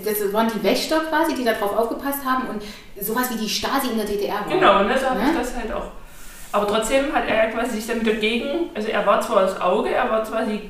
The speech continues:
Speaker 2: hat aufgepasst, aber trotzdem hat er wieder gegen das Regime gearbeitet irgendwo.
Speaker 1: Aber nur, wenn's um ihn selber ging. Um ihn selber und um seine June und eben dann auch um sein Kind.
Speaker 2: Genau.
Speaker 1: Ja, aber ansonsten, ich, ich glaube, irgendwo haben die doch dann auch gezeigt, dass er dann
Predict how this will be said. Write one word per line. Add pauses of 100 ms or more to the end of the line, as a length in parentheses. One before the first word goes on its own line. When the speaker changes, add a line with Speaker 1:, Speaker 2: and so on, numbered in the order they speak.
(140)
Speaker 2:
hat
aufgepasst,
aber
trotzdem
hat
er
wieder
gegen
das
Regime
gearbeitet
irgendwo. (100)
Speaker 1:
Aber
nur,
wenn's
um (580)
ihn
selber
ging.
Um
ihn
selber
und
um
seine
June
und
eben
dann
auch
um
sein
Kind. (320)
Speaker 2:
Genau. (540)
Speaker 1:
Ja, (320)
aber
ansonsten,
ich,
ich
glaube, (160)
irgendwo
haben
die
doch
dann
auch
gezeigt,
dass
er
dann